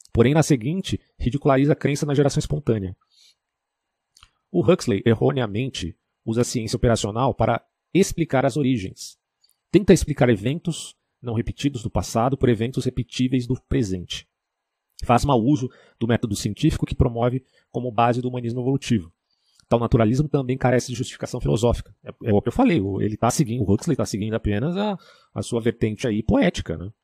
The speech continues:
Mitopoética. Isso aqui, pô, não tem nada de filosofia, é cheio de aporia.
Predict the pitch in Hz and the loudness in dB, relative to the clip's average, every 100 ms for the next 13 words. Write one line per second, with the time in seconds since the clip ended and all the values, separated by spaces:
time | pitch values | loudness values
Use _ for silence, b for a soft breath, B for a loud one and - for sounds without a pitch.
0 | _ 104 127 - 202 254 120 - - 90 | _ 0 4 4 4 4 2 0 -8 -8
1 | - - - 160 - 95 113 107 123 139 | -8 -8 -10 -8 -4 -4 -4 -8 -6 -4
2 | 190 190 - 190 107 117 127 160 180 98 | -2 -2 -2 0 0 0 -2 -2 -2 -4